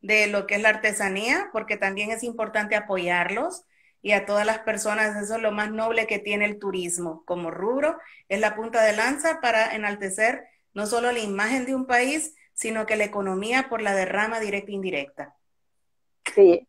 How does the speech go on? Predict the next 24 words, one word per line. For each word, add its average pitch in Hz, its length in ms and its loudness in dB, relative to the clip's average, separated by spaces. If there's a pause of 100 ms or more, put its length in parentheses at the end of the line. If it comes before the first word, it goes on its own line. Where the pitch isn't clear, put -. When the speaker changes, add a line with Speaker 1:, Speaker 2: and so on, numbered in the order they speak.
(120)
Speaker 1:
Gracias. 175 400 -4
Speaker 2:
Eh, 214 340 12
gracias. 208 800 12
Y 233 160 12
bueno, 233 320 12
a 220 80 10
todos, 269 640 12
eh, 214 400 10 (540)
querramos 220 460 10
Honduras, 262 600 12 (120)
es 208 140 6
un 226 140 2
país 226 460 8 (320)
cinco 226 320 6
estrellas, 226 540 12
no, 208 280 6
tal 196 180 8
vez 220 140 8
no 226 120 10
es 240 40 10
una 233 220 10
casualidad 214 540 10
que 220 80 4
se, 190 380 8